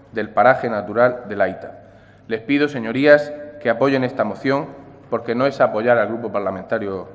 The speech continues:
Popular, es apoyar un espacio único que necesita de nuestro impulso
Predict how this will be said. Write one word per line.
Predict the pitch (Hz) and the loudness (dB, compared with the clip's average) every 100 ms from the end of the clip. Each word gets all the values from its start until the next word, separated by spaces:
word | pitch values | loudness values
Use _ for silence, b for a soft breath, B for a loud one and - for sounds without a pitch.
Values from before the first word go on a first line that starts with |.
| - | -12
Popular, | 95 101 120 110 - B B B B - | -8 4 6 6 0 B B B B -8
es | 135 147 | 2 2
apoyar | 139 127 139 143 - 120 | 4 4 6 6 2 -6
un | 113 | -6
espacio | 110 - 131 127 117 104 - - | -6 2 2 2 -4 -4 -8 -4
único | 147 147 143 147 165 160 - | 0 0 0 0 -2 -4 -8
que | 107 | -6
necesita | 107 107 127 123 123 | -6 -6 -6 0 0
de | |
nuestro | 110 104 95 95 | 0 -8 -10 -10
impulso | 95 135 135 131 143 | -8 -2 -2 0 -4